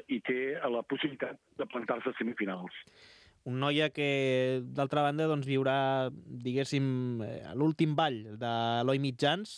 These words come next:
Speaker 2: eh, amb aquesta, amb aquests play-off, perquè ja s'ha anunciat que,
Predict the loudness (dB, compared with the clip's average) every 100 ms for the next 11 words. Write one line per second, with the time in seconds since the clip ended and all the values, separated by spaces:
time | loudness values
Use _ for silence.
0 | -8 -2 0 0 -2 -2 -4 -2 -4 0
1 | 2 2 2 2 0 0 -2 -2 -4 -2
2 | 0 2 2 0 -6 -20 -20 -8 -4 0
3 | 2 2 0 0 0 0 0 0 0